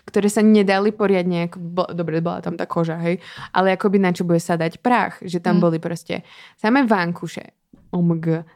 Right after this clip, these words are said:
Speaker 1: disgusting vankuše, prostě s tými remeňmi.
Speaker 2: To bylo strašný, to jsem
Speaker 1: To
Speaker 2: taky
Speaker 1: bylo
Speaker 2: nepochopila,
Speaker 1: prostě
Speaker 2: co to
Speaker 1: fakt,
Speaker 2: bylo.
Speaker 1: to si na toto chcel láhnout, nebo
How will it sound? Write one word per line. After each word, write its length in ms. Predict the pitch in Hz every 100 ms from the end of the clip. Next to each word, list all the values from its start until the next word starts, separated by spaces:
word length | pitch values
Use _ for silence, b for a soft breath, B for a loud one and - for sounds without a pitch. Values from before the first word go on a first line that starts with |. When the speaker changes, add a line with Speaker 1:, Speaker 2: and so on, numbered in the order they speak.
| _
Speaker 1:
disgusting 640 | 185 185 175 180 - 202 180
vankuše, 480 | 170 160 190 180
prostě 280 | 214 185 175
s 40 | -
tými 240 | 180 180
remeňmi. 600 | 175 165 160 190 220 277 - B B B -
Speaker 2:
To 120 | 254
bylo 280 | 208 208 226
strašný, 840 | - - 233 247 - - 202 254
to 120 | 190
jsem 180 | 196 269
Speaker 1:
To 100 | 247
Speaker 2:
taky 140 | 370
Speaker 1:
bylo 100 | 254
Speaker 2:
nepochopila, 560 | 262 285 370 370 453 247
Speaker 1:
prostě 200 | 381 247
Speaker 2:
co 100 | -
to 60 | 359
Speaker 1:
fakt, 160 | 196
Speaker 2:
bylo. 200 | 220 208
Speaker 1:
to 60 | 339
si 100 | 330
na 120 | 254
toto 260 | 226 226 226
chcel 260 | - 196
láhnout, 540 | 196 - 233 214 175 190
nebo 380 | 190 180 180